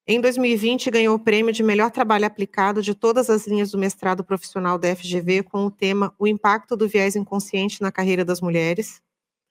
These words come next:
Mestre em Sustentabilidade pela F G V, M B A na F G V em Gestão Estratégica e Econômica de Negócios,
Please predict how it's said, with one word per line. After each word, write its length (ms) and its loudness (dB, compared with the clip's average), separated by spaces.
Mestre 400 0
em 60 0
Sustentabilidade 880 0
pela 220 0
F 180 -2
G 160 0
V, 340 0
M 200 4
B 280 4
A 40 0
na 140 0
F 180 -2
G 180 0
V 320 2
em 100 2
Gestão 300 0
Estratégica 680 0
e 60 4
Econômica 540 -2
de 100 -6
Negócios, 760 -4